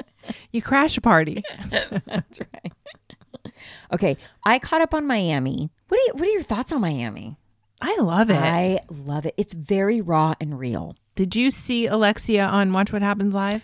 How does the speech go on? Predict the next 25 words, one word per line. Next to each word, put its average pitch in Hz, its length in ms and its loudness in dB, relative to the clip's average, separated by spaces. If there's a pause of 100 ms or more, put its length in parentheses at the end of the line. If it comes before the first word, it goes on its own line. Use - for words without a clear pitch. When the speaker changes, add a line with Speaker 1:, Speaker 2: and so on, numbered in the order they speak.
Speaker 2:
No. 196 460 4 (200)
Speaker 1:
She 320 360 -2
really 220 580 6
is 190 260 4 (200)
in 196 380 2
denial 156 680 4
about 151 460 4
her 165 140 4
son, 156 260 0
Peter. 156 440 -2 (240)
Speaker 2:
Oh, 160 420 0
really? 160 380 -6
Speaker 1:
I 196 80 0
mean, 202 200 2
she's 220 360 -4
very 214 480 2
protective. 185 880 0
Speaker 2:
She's 175 100 -2
very 175 260 4
protective 180 400 -2
Speaker 1:
I 139 40 -4
think 220 180 2
Speaker 2:
of - 60 -2
him. 254 40 2
Speaker 1:
she's 233 340 2